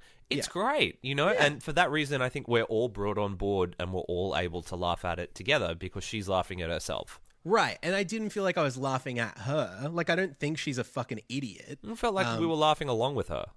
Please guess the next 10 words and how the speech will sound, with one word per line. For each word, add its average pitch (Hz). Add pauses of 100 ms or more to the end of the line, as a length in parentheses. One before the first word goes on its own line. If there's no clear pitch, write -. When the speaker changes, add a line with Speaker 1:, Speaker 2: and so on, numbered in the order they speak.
(360)
Speaker 2:
Right, 254
exactly. 165 (1200)
So, 202 (560)
the 180
human 339
chest - (100)
is 160
all 170
about 139
compatibility. 123